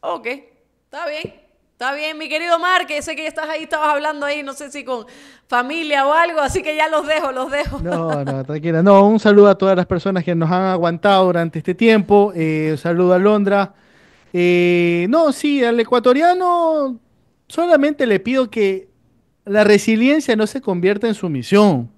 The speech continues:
Speaker 1: Eh.
Speaker 2: Es lo único que pido. Porque ya esa palabrita ya me está cabreando bastante, eso de la resiliencia y que somos resilientes y la resiliencia. Que la resiliencia que está bien, que es una cualidad, que está bien, que son,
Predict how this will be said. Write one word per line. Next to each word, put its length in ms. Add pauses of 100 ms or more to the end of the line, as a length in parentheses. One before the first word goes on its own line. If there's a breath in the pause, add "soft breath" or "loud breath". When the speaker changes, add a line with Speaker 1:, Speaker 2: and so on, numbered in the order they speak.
(140)
Speaker 1:
Eh. 200
Speaker 2:
Es 120
lo 100
único 300
que 100
pido. 460 (680 soft breath)
Porque 800
ya 340
esa 420
palabrita 560
ya 140
me 80
está 180
cabreando 440
bastante, 520
eso 180
de 60
la 80
resiliencia 800
y 40
que 120
somos 280
resilientes 640
y 40
la 120
resiliencia. 680 (800 soft breath)
Que 160
la 120
resiliencia 840
que 140
está 260
bien, 420
que 100
es 60
una 220
cualidad, 720
que 120
está 200
bien, 500
que 240
son, 360